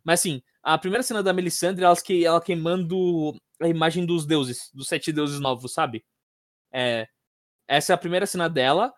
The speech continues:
Aí tem o Meister, tipo, reclamando com, com o Davros, que ela tá fazendo todo, tipo, os caralho na, na religião antiga. Da religião dos, pra, pra, pra introduzir a questão do, do Senhor da Luz, né? Do, do Lord of Light.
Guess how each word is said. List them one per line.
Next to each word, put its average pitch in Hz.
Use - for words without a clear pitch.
Aí 151
tem 185
o 185
Meister, 165
tipo, -
reclamando 156
com, 156
com 151
o 147
Davros, 170
que -
ela 143
tá 139
fazendo 143
todo, 147
tipo, -
os 135
caralho 147
na, 135
na 131
religião 135
antiga. 131
Da 127
religião 131
dos, 127
pra, 143
pra, 147
pra -
introduzir 151
a 143
questão 143
do, 135
do 139
Senhor 147
da 139
Luz, 156
né? 180
Do, 139
do 127
Lord 131
of 123
Light. 143